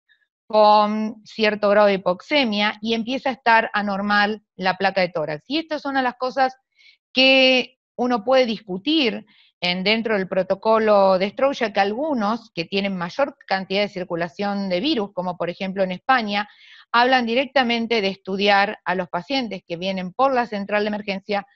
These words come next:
dentro del protocolo de imágenes con una tomografía de tórax. Y después ya está el paciente que no nos va a entrar por la guardia, sino que probablemente ya esté internado y en una unidad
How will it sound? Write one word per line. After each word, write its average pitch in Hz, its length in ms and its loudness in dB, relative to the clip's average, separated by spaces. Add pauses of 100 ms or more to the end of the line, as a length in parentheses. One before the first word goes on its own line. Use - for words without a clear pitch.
(260)
dentro 233 320 2
del 208 100 0
protocolo 208 540 -2
de 233 60 0
imágenes 208 460 -4
con 180 180 -4
una 185 200 -2
tomografía 170 680 -4
de 156 80 -6
tórax. - 420 -14
Y 254 100 -4
después 302 480 -4 (240)
ya 240 140 -4
está 247 160 0
el 262 80 0
paciente 233 500 -6
que 185 160 -6
no 269 220 -2
nos 214 180 -2
va 185 80 -2
a 185 40 -4
entrar 185 400 -2
por 180 140 -2
la 196 100 2
guardia, 185 560 0 (240)
sino 214 260 -4
que 220 100 -2
probablemente 202 580 0
ya 190 160 -2
esté 208 440 0
internado 202 840 -4
y 190 240 -8
en 180 120 -6
una 196 160 -6
unidad 185 400 -2